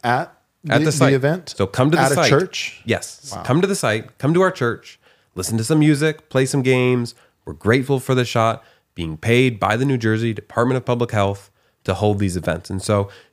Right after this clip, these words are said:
Speaker 2: we talked about influence, obviously, Backroom, two thousand fifteen, but that continued to grow. And just twenty twenty election, there's a lot of issues with it.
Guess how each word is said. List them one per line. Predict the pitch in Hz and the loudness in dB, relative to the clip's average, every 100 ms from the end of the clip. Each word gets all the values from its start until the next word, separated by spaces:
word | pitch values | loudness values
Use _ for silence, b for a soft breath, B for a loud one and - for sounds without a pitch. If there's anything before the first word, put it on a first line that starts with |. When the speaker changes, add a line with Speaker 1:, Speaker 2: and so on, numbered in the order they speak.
| _ | _
Speaker 2:
we | 95 | -4
talked | 113 104 98 | 0 0 0
about | 90 143 | 0 2
influence, | 151 135 143 127 131 | 2 4 2 2 0
obviously, | 127 123 - 120 | 0 -2 -4 -6
Backroom, | 92 110 117 - 117 113 107 | -2 -2 -2 -2 0 0 -4
two | 113 | -4
thousand | 107 104 107 | -2 -2 -4
fifteen, | 107 101 - 104 101 98 b b - | -6 -6 -4 -2 -2 -6 b b -2
but | 104 | 2
that | 139 185 | 2 2
continued | 139 117 127 120 110 | -2 0 0 0 -2
to | |
grow. | 87 101 113 98 95 104 b b - | -2 2 2 2 -2 -8 b b -2
And | 127 | 0
just | 131 127 - _ _ - | 2 0 -8 _ _ -6
twenty | - 185 | 0 0
twenty | - 170 | 2 2
election, | 127 98 - 104 104 101 - | 2 2 -2 -6 -6 -10 -10
there's | 110 | -2
a | |
lot | 120 120 | 0 2
of | 104 | 0
issues | 107 107 95 | -4 -4 -2
with | 101 98 | -2 -2
it. | 92 | -4